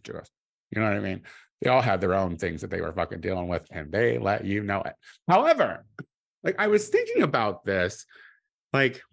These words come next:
my generation, like, if you grew up, like, if you were a kid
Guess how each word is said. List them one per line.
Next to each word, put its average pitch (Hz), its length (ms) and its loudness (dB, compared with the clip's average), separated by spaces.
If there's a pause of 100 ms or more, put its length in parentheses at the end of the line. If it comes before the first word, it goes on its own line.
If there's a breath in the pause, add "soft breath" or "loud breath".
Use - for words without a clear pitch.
(1300)
my 143 400 4
generation, 117 1300 0 (640)
like, 117 120 0
if 127 180 0
you 233 160 2
grew 175 400 2
up, - 460 -2 (560 soft breath)
like, 123 140 0
if 127 160 -2
you 180 140 6
were 175 200 6
a 131 100 2
kid 151 460 2